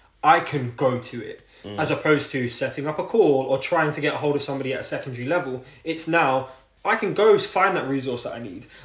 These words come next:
Speaker 1: I can go pick that person up. I can go get what I want or what I need.
Speaker 2: Yeah.
Speaker 1: And that's really, really powerful. It brings the control element back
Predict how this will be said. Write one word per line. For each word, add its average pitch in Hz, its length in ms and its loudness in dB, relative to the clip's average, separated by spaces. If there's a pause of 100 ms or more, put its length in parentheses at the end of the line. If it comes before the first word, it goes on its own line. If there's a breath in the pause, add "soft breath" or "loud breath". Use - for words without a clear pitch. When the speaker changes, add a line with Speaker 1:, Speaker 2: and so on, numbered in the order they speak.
Speaker 1:
I 170 100 4
can 180 140 -4
go 180 120 6
pick 185 240 -4
that - 160 -2
person 135 340 -2
up. - 220 -8
I 165 140 4
can 165 220 -2
go 151 360 4 (400 loud breath)
get - 240 4 (200)
what 156 460 0
I 131 180 6
want 123 420 -4
or 117 140 -6
what 117 200 -6
I 113 140 -8
need. - 320 -16
Speaker 2:
Yeah. 98 100 -8
Speaker 1:
And 151 140 0
that's 196 240 2
really, 156 240 2
really 131 160 -4
powerful. 131 420 2
It 143 200 -6
brings 180 300 2
the 156 80 -4
control 185 600 0
element 123 380 -2
back - 320 0